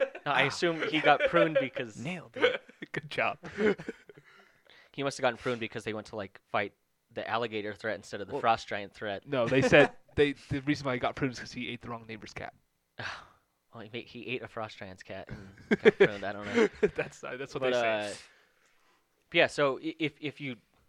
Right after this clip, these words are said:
Speaker 1: I'm just saying that's a fun little tidbit. I don't even know if they meant that when they designed the scene and
Speaker 3: Yeah.
Speaker 1: s-, wrote it out. But it is interesting 'cause if they're both frost giants, they shouldn't have been cold. They wouldn't have needed to, like, it. So
Speaker 3: Yeah.
Speaker 1: it's just kind of, maybe it's, I think it's sort of this on purpose thing to kind of just get them closer. Like,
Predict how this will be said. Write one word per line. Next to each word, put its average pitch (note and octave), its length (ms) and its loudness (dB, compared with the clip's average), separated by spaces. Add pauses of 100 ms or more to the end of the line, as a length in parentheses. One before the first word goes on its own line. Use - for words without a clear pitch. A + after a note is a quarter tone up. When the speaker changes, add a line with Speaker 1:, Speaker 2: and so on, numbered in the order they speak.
(100)
Speaker 1:
I'm C3+ 80 -8
just A#2+ 140 -12
saying A#2 100 -2
that's A2+ 140 -8
a A#2+ 60 -6
fun A#2+ 160 -6
little A2 120 -10
tidbit. G#2+ 380 -8
I A2+ 60 -6
don't C3 120 -4
even A2+ 160 -8
know G#2+ 120 -4
if - 60 -12
they G2+ 180 -8
meant G2 280 -12
that A2+ 240 -8 (240)
when G#2+ 140 -14
they F#2+ 320 -6
designed G2+ 360 -10
the F#2+ 60 -14
scene G2+ 360 -14
and G2 100 -14
Speaker 3:
Yeah. C3 160 -10
Speaker 1:
s-, - 220 -14 (220)
wrote G#2 280 -4
it A2 80 -10
out. A2+ 240 -8 (680)
But B2 140 2
it A#2 100 -2
is B2 180 -2
interesting A#2 440 -8
'cause - 100 -12
if C3 80 -2
they're A#2+ 100 -6
both B2 160 0
frost - 260 0
giants, G2+ 180 -4
they G#2 80 -8
shouldn't A2+ 160 -8
have G2+ 80 -10
been G2 80 -10
cold. G2 280 -4 (300)
They A2 80 -8
wouldn't G2 380 -8
have G#2+ 160 -14
needed A2+ 220 -8
to, G#2 40 -20
like, G#2 160 -8
it. A2 140 -6
So C3 80 2
Speaker 3:
Yeah. C3 60 2
Speaker 1:
it's - 100 -8
just D3 160 -8
kind C3+ 160 4
of, A#2 80 -10
maybe A#2+ 200 -4
it's, - 280 -10
I A#2 80 -12
think A2 160 -10
it's - 100 -14
sort A#2 160 -8
of G2+ 80 -14
this A2 160 -10
on G#2 140 -10
purpose G#2+ 320 -12
thing G2 180 -12
to - 80 -20
kind F#2 180 -12
of E2+ 60 -20
just F#2+ 160 -16
get - 120 -12
them F#2+ 100 -20
closer. G2 320 -12
Like, F2+ 160 -12